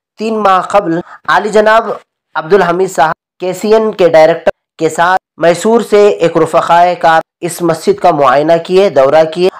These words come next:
और वहाँ की उस खदशा हालत को देखकर उसकी असर नौ तामीर करने का फैसला किया। अल्हम्दुलिल्लाह इस मस्जिद का तामीरी काम असर नौ शुरू हो रहा है। इस मस्जिद की मरहमत शुरू की जा रही है, जिसके लिए आली जनाब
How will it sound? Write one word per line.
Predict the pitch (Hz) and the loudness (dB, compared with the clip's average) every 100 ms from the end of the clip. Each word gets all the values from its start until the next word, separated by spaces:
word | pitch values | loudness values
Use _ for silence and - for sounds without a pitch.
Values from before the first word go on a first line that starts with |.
| - | 0
और | 202 240 | 0 2
वहाँ | 214 214 | 0 -2
की | 214 220 | -4 -6
उस | 196 170 | -6 -4
खदशा | 170 165 190 | -2 -2 -2
हालत | 165 165 185 170 | -2 -2 -2 -2
को | |
देखकर | 147 151 151 175 185 - _ _ _ - | 0 0 0 -4 -4 -10 _ _ _ -12
उसकी | 147 - 170 | -10 -2 0
असर | 170 156 202 190 | 0 -2 0 2
नौ | 160 156 | 2 0
तामीर | 156 139 139 147 | 0 0 0 -4
करने | 131 131 127 135 | -2 -2 -2 -2
का | 131 | -2
फैसला | 113 104 - 95 87 | 0 -2 -2 -2 -2
किया। | - 87 - - | -4 -6 -6 -6
अल्हम्दुलिल्लाह | 160 185 214 214 214 220 226 _ _ - | -2 -2 0 0 2 2 0 _ _ -14
इस | 156 175 | -8 -4
मस्जिद | 180 - 226 | -4 -2 -6
का | - 208 208 | 0 2 2
तामीरी | 202 170 185 190 | 2 -2 0 -2
काम | 180 180 190 | 0 0 0
असर | 147 147 170 165 | -4 -2 0 2
नौ | 165 156 | 2 -2
शुरू | - 147 | -2 -2
हो | 139 | 2
रहा | 139 127 165 | 2 2 0
है। | 160 _ - | -2 _ -16
इस | 143 | -6
मस्जिद | 170 165 208 - | -4 -4 -6 -6
की | 185 180 - _ | 0 0 0 _
मरहमत | 143 143 165 180 | -4 -2 -2 -4
शुरू | - 165 180 | -4 0 0
की | 175 156 | 0 0
जा | 151 | 2
रही | 151 170 | 2 0
है, | 180 - _ | -4 -4 _
जिसके | 151 175 214 | -8 -4 -2
लिए | 208 214 | 2 2
आली | 226 165 180 196 | 2 2 0 0
जनाब | 190 202 208 | 0 2 0